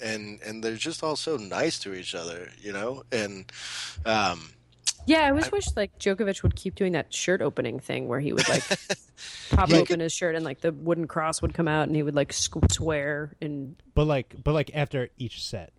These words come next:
Speaker 3: Like, every time he won a set,
Speaker 1: <laughs>
Speaker 3: he just ripped that shirt.
Speaker 1: Here's,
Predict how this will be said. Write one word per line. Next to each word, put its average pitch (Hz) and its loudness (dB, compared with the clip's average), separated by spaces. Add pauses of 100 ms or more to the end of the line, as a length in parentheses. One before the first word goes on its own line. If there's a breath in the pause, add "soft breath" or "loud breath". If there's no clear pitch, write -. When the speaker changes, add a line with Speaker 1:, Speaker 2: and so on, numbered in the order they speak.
(300)
Speaker 3:
Like, 123 -4
every 139 4
time 123 2
he 110 2
won 107 0
a 180 2
set, - -2 (140)
Speaker 1:
<laughs> - -6
Speaker 3:
he 123 -6
just 120 -4
ripped 117 -4
that 95 -10
shirt. 107 -8 (380 loud breath)
Speaker 1:
Here's, 311 0